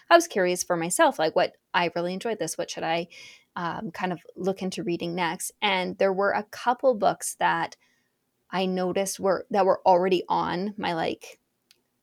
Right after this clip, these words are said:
want to read list sort of thing. And I thought that was interesting that I'd already kind of flagged these books as something I'm interested in reading in the future. And they were also recommended as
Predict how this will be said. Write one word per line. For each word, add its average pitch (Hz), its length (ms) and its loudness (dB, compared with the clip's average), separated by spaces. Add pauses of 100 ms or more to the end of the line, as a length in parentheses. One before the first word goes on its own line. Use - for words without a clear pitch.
(300)
want 175 420 -4
to 175 140 -6
read 180 240 -4
list 190 300 -2
sort 226 180 -2
of 233 100 -6
thing. 254 260 -4 (400)
And 214 100 2
I 220 60 2
thought 233 140 2
that 202 140 6
was 202 120 -2
interesting 185 560 -4
that 170 160 -2
I'd 170 160 -2
already 180 280 -2
kind 185 180 -6
of 180 60 -10
flagged 165 380 -2
these 170 180 -4
books - 300 -6
as 165 100 -6
something 170 340 -6
I'm - 160 -10
interested 170 520 -6
in 160 140 -4
reading 165 280 -2
in 156 100 -4
the 165 80 -6
future. 269 540 -4
And 185 160 0
they 175 80 2
were 170 200 4
also 175 300 0
recommended 165 680 -4
as 156 480 -4